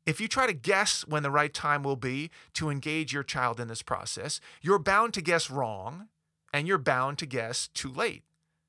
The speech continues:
And that's when the stress and anxiety kicks in. Most students freak out, not because of what they have to do,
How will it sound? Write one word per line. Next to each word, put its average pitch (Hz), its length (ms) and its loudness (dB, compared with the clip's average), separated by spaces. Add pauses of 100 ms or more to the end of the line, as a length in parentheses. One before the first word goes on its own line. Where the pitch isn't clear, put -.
(420)
And 143 200 -2
that's - 340 -2
when 185 140 -4
the 180 80 -4
stress 160 440 0
and 165 180 -4
anxiety 165 480 0
kicks - 380 -6
in. 104 260 -12 (1080)
Most 170 360 0
students 214 360 -4
freak 190 360 -2
out, 196 340 4 (440)
not 202 180 2
because 254 260 2
of 175 140 0
what 175 100 2
they 170 100 2
have 165 200 0
to 151 80 -2
do, 156 560 -4